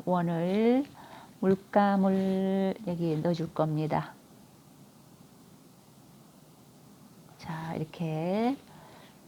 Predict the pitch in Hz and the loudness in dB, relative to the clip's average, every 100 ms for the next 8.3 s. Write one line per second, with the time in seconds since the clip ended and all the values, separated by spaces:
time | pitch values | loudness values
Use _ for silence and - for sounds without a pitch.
0 | - - - - - - - - - - | -20 -20 -20 -20 -20 -20 -20 -20 -20 -20
1 | - - - - - - 180 165 156 156 | -20 -20 -20 -20 -20 -12 -6 -4 -4 -6
2 | 156 196 214 - - - - - - - | 0 2 2 0 -14 -20 -20 -20 -20 -20
3 | - - - - - - - - - - | -20 -20 -20 -20 -20 -20 -20 -20 -20 -20
4 | - - - - - - - - - - | -20 -20 -20 -20 -20 -20 -20 -20 -20 -20
5 | - - - - - - - - - - | -20 -20 -20 -20 -20 -20 -20 -20 -20 -20
6 | - - 170 160 156 156 180 269 254 165 | -20 -16 -12 -8 -8 -6 -2 0 0 0
7 | 160 160 160 160 160 156 156 156 160 190 | -2 -4 -6 -6 -6 -6 -4 -4 -2 0
8 | 220 269 | 2 2